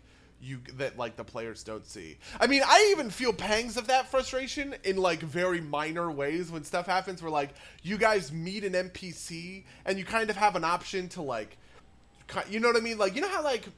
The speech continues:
um, in, like, Skyrim or, like, Fallout, when you're about to get a quest or whatever, like, you meet an N P C, there's all these different dialogue options, and they're purely inquisitive,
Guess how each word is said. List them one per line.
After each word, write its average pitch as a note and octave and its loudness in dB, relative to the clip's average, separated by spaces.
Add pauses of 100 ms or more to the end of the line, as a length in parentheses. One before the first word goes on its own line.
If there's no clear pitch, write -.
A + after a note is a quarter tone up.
um, D3 0 (1000)
in, C3 -12
like, A2+ -8
Skyrim B2+ -6
or, B2 -8
like, A2+ -8
Fallout, B2+ -2 (300)
when C#3 -4
you're C#3 -2
about B2+ -2
to C3+ -14
get C3 -6
a A2+ -10
quest - -8
or C3+ -10
whatever, B2+ -4
like, B2 -10
you B2+ -8
meet B2+ -10
an A#2+ -10
N B2 -6
P C3 -14
C, C3 -12
there's A#2 -14
all B2 -2
these A#2+ -12
different C3 -10
dialogue B2 -2
options, C3 -6
and F#3 -10
they're G#3+ 2
purely F#4+ 2
inquisitive, D3 -4